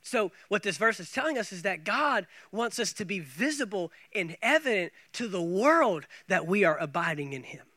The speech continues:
I mean, it's one thing to know you have a strong relationship,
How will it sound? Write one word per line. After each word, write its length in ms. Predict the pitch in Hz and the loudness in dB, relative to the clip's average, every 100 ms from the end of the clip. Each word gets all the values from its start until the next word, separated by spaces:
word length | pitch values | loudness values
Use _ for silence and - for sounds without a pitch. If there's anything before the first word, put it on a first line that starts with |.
| _ _ _ _ _ _ _ _ - | _ _ _ _ _ _ _ _ 0
I 40 | 269 | 2
mean, 100 | 320 | 2
it's 120 | 208 | 2
one 220 | 262 262 | 0 4
thing 220 | 269 233 | 4 2
to 120 | - | 0
know 200 | 220 208 | 0 0
you 480 | 170 147 202 339 302 | 0 -4 0 0 0
have 220 | - 202 | 0 0
a 60 | 175 | 0
strong 320 | - 196 180 | -2 2 2
relationship, 680 | 165 156 151 139 147 170 | 2 -2 -4 -6 -8 -8